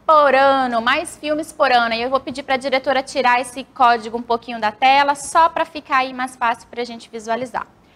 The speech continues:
Qual país produz mais filmes por ano? A gente tem aí três alternativas. O primeiro é Estados Unidos, com Hollywood, olha só.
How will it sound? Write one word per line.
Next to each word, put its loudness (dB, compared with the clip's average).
Qual 4
país 0
produz -2
mais -2
filmes -8
por 6
ano? 2
A -2
gente -8
tem -6
aí -2
três 4
alternativas. 0
O -10
primeiro -6
é -2
Estados 0
Unidos, -4
com 0
Hollywood, -4
olha 2
só. -2